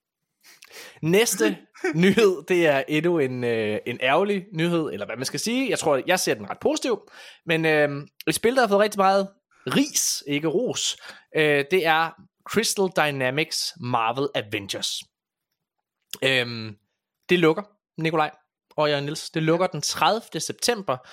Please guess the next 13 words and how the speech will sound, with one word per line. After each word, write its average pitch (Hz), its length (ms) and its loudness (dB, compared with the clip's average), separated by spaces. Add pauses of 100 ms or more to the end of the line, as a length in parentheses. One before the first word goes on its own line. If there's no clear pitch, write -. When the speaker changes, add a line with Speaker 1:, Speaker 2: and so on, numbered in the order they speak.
(180)
Speaker 1:
så 190 140 0
stopper 165 420 2
Crystal 165 380 -4
Dynamics 135 540 -2
med 131 220 -2
at 117 220 -2
supporte 120 580 -2
det 113 100 -4
her 113 80 -6
spil. 101 240 -12 (480)
Den 160 100 0
tredivte 220 580 0 (460)
november 165 420 0